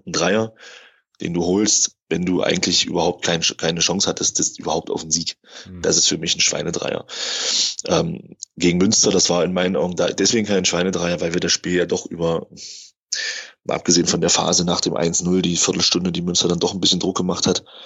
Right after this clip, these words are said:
Speaker 1: haben wir das Spiel ja fünfundsiebzig Minuten kontrolliert. Und, ähm, und ja, das, es war halt dann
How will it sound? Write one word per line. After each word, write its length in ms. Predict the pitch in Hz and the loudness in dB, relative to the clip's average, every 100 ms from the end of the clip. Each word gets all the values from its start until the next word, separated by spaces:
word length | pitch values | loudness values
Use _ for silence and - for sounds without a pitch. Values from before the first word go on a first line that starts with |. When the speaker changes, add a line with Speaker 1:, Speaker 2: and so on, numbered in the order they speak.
| - - - - - | -20 -20 -20 -18 -8
Speaker 1:
haben 160 | - 87 | -2 2
wir 60 | |
das 120 | 80 | 2
Spiel 200 | - 87 | 4 4
ja 120 | 87 87 | 2 2
fünfundsiebzig 520 | 87 90 87 - - | 2 0 0 0 -2
Minuten 280 | 87 85 90 | -4 -4 0
kontrolliert. 600 | 85 78 87 104 85 - - - - - - - _ - - _ | 0 0 2 4 2 -2 -10 -8 -4 -2 -2 -4 _ -12 -12 _
Und, 440 | 95 87 82 80 85 | 2 2 0 0 2
ähm, 500 | 85 82 82 82 76 - _ _ - _ _ _ - - - - | 2 0 -6 -8 -12 -16 _ _ -20 _ _ _ -14 -10 -10 -10
und 540 | - 95 85 85 - - _ _ _ - | 0 2 2 0 -4 -6 _ _ _ -2
ja, 340 | 82 90 95 | 0 2 2
das, 160 | 85 80 | 2 2
es 140 | - | 0
war 140 | 85 87 | 0 0
halt 180 | 87 | 0
dann 340 | 87 85 85 | -2 -4 -10